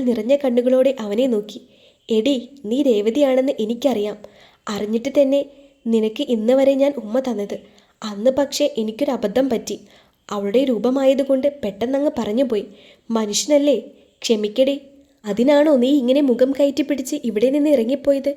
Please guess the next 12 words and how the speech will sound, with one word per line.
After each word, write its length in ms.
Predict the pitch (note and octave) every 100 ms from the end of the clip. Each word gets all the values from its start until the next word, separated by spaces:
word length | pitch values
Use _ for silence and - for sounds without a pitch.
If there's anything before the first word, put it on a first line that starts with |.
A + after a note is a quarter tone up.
| - _ _ _ _ _ _ -
എന്നെ 300 | A3+ A#3 D#4 -
പറഞ്ഞു 340 | B3+ A3 A3 D4+
വിട്ടതല്ലേ?" 500 | D#4 D4+ D4+ C#4+ A3+ - - _ _ _ _ _ _ _ -
"പറയാമായിരുന്നില്ലേ 960 | A#3 G#3 G#3+ A#3 C4 C#4+ D4+ D4+ D4 G#3+ - - _ _ _
എനിക്ക് 280 | A#3 G#3+ C#4
പോകാൻ 340 | C#4+ B3 B3+ D4
ഇടമില്ല 380 | B3+ A#3+ C4 D4
എന്ന്? 300 | D4 C4+ C#4 C#4 - _ _ _ _ _
ഇവിടെയാണ് 460 | A#3 G#3+ A3 C#4+ D4
ഇഷ്ടമെന്ന്, 540 | C#4 - C#4+ C#4+ C#4 C#4+ - _ _ -
അപ്പുവിനെയാണ് 720 | - - A3+ A#3+ C#4 D4+ D4
ഇഷ്ടമെന്ന്. 540 | B3+ - C#4 C#4+ C4+